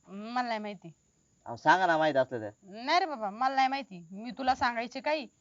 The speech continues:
Speaker 1: आणि काय उद्या उद्योग झाल्यावर तू म्हणशील, "नाही, मला आयुष वहिनीनीच आयडिया दिली होती." मग आलं का माझ्यावर?
Speaker 2: अहो.
Speaker 1: मला नाही माहिती.
Speaker 2: अहो, नाही येऊन देत तुमच्यावर, तुम्ही
Speaker 1: नको.
Speaker 2: फक्त सांगा राव.
Speaker 1: नको बाबा, सगळं
Speaker 2: मला
Speaker 1: जास्त
Speaker 2: माहित
Speaker 1: नको.
Speaker 2: नाही म्हणून का?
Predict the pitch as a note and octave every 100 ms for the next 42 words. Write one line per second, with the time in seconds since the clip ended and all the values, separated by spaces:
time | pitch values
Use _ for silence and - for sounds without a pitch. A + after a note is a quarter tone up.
0 | _ _ _ F#3 G#3 G#3 G#3 G#3+ G#3 C4
1 | C#4+ C#4+ C#4+ D4 C4+ D4 C#4+ C#4+ C4 A#3+
2 | D4+ D4 C4+ A#3+ A3+ A3 A#3 A#3 C4+ C#4
3 | C#4 C#4 B3+ B3 B3+ B3+ A#3+ A3+ B3 A3+
4 | - - _ _ G3+ B3+ C4+ F4 E4+ C4+
5 | C4+ A#3 D#3+ - - A#3+ A3+ G#3+ G#3+ G#3+
6 | - _ A2+ B2 F3 G3+ G3 F3 D3+ E3
7 | D3+ A#2+ G#2+ G2+ - _ E3+ D#3+ D#3 D3+
8 | E3+ D3+ C3+ A#2 - _ F3+ - E3 D#3+
9 | D#3 G#3 E3+ F3+ G3 G3 D#3 D3 C#3+ D3+
10 | C3 A#2